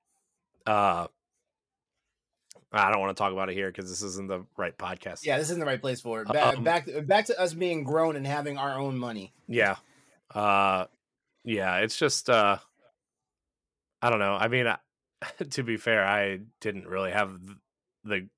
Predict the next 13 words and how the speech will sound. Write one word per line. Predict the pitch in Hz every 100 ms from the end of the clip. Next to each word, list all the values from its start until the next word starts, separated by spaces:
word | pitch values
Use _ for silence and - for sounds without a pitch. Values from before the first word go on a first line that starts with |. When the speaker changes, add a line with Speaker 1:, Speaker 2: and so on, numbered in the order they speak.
| 107
Speaker 1:
greatest | 104 92 92 87
job | 98 92 90 90
until | 90 101 90 92 - - - - - - _ _ _ _ _ _
a | 120
little | 127 127 123
over | 123 120
a | 120
year | 131
ago, | 120 107 104 107 - -
and | 107 107 101 95 _ -
that | 98 -
changed | 110 98 92 107
everything. | 98 92 101 90